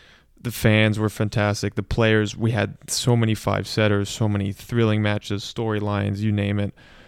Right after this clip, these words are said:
So, uh, when you, it's a little different when you're actually there and you feel it all when you're on site. Um, and then also, I mean, you also had the whole Novak, you know, going for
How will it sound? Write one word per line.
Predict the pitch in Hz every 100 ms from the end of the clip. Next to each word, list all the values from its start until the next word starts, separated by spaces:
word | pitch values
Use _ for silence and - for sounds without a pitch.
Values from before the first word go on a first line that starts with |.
| _
So, | - - 104 101 98 92 -
uh, | 87 - - -
when | 117 127 135
you, | - -
it's | 117
a | 131
little | 147 123
different | 117 117 110
when | 110
you're | -
actually | 104 107 - 110 104
there | 101 101 117
and | 107 107
you | 104
feel | - - 110 107 104
it | 110 -
all | 107 104 110 117
when | 110 107
you're | 104
on | 107 107 104 104
site. | - 101 104 - _ - - _ -
Um, | 50 52 50 50 - _ _ _ _ _ _ - 135
and | 131
then | 127
also, | 156 160 165
I | 139
mean, | 131 127
you |
also | 127 135
had | 123 117
the | 113
whole | 113
Novak, | 107 110 110 104 104 104
you |
know, | 104
going | 98 110 107 107
for | - 104 101 98